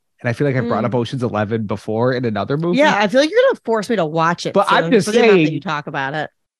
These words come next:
Speaker 1: this movie should have copied, like, l-, watched Ocean's Eleven and copied it exactly, where it's like, you have the beginning action sequence,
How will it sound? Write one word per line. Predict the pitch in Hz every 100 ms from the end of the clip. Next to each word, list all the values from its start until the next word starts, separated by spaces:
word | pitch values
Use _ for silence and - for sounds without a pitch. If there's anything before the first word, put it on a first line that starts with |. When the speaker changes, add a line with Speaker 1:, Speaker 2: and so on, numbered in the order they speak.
| _ _ 135
Speaker 1:
this | 190 247
movie | 190 240 254 151 135 127
should | 120 - 240 214
have | 170 151 143 135 _ -
copied, | - 160 160 175 147 -
like, | 151 143
l-, | 135 127 147
watched | 131 170 -
Ocean's | 156 156 156 147
Eleven | 127 107 101 101
and | - 117 110
copied | - 120 117 117
it | 113 117 -
exactly, | 135 117 107 120 107 98 85 87 _
where | 120 110
it's | 104 113 127
like, | 113 110 - _ _ -
you | 131
have | 143
the | 139
beginning | 127 113 131 156
action | 147 147 -
sequence, | 135 147 135 147 135 143 -